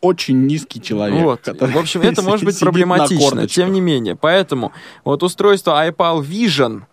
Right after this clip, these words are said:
Speaker 2: как, э, Светлана нам уже только что рассказала, это другое устройство, у нас в студии его нет,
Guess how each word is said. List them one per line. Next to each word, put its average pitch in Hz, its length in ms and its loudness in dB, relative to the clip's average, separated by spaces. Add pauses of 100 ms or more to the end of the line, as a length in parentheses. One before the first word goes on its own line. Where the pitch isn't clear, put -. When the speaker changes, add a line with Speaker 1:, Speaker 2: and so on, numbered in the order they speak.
(460)
Speaker 2:
как, 160 280 0
э, 147 280 2
Светлана 151 720 -2
нам 139 160 -2
уже 143 140 -4
только 143 180 -2
что - 140 -2
рассказала, 175 540 2
это 147 380 2
другое 151 540 2
устройство, 165 460 -2
у 147 100 -4
нас 156 140 -2
в - 40 -16
студии 139 280 -4
его 131 140 0
нет, 196 280 -2